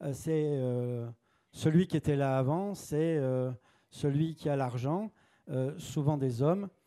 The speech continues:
Et c'est comme ça que, euh, j'ai découvert donc comment marchait un conseil municipal. Là où ils se sont fait un peu piéger, c'est que, euh, ils ont mis en place, donc, au niveau du département de l'Ardèche,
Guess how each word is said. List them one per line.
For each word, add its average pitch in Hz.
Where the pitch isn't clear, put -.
Et 131
c'est 135
comme 131
ça 170
que, 147
euh, 127
j'ai 127
découvert 139
donc 147
comment 143
marchait 147
un 165
conseil 151
municipal. 139
Là 190
où 269
ils 220
se 202
sont 170
fait -
un 202
peu 247
piéger, 202
c'est 190
que, 208
euh, 170
ils 165
ont 160
mis 208
en 151
place, 165
donc, 156
au 170
niveau 180
du 156
département 156
de 147
l'Ardèche, 147